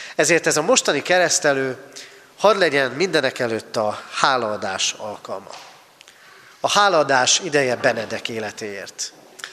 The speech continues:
A hálaadás ideje egymásért. A házastársakért, édesanyáért, édesapáért, keresztszülőkért. Legyen ez a mostani alkalom a hálaadás ideje, az egymás iránti szeretetért,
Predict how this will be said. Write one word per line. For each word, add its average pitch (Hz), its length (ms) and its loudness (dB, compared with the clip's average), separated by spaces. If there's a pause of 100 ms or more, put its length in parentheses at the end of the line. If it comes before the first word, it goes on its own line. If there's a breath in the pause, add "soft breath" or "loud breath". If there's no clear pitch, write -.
(200 loud breath)
A 147 100 4
hálaadás 156 640 4
ideje 135 300 -2
egymásért. 113 920 -4 (880 loud breath)
A - 80 0
házastársakért, 143 1160 0
édesanyáért, 123 1040 0
édesapáért, 117 960 0
keresztszülőkért. 104 1200 -4 (480 loud breath)
Legyen 180 300 4
ez 151 120 2
a 147 80 2
mostani 156 440 4
alkalom 147 460 4
a 117 60 2
hálaadás 127 720 2
ideje, 156 520 2 (920 loud breath)
az - 120 -2
egymás 170 500 4
iránti 170 440 0
szeretetért, 170 1000 0